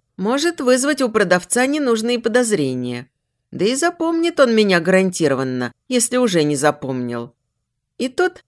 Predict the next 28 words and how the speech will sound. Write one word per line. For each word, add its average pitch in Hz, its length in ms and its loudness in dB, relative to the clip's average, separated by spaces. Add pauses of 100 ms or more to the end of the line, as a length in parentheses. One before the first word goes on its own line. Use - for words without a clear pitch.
(100)
я 208 180 0
заметил 294 480 0
самую 330 440 2
обыкновенную 233 720 2
подзорную 214 600 4
трубу. 170 520 -4 (360)
Для 220 240 -2
чего 247 400 2
мне 165 240 4
эта 147 160 -2
труба? 147 540 -2 (180)
Без 320 220 -4
понятия. 143 720 -2 (220)
Но 214 140 0
интуиция 214 640 2
рекомендует 185 760 0 (100)
очень 226 360 -4
настойчиво 143 800 0 (140)
приобрести 294 640 0
ее. 147 460 0 (320)
А 226 120 -4
я 254 220 2
такой 202 340 0
человек, 185 580 -2 (120)
который 294 380 0
доверяет 247 580 2
своей 147 400 4
интуиции. 131 840 -4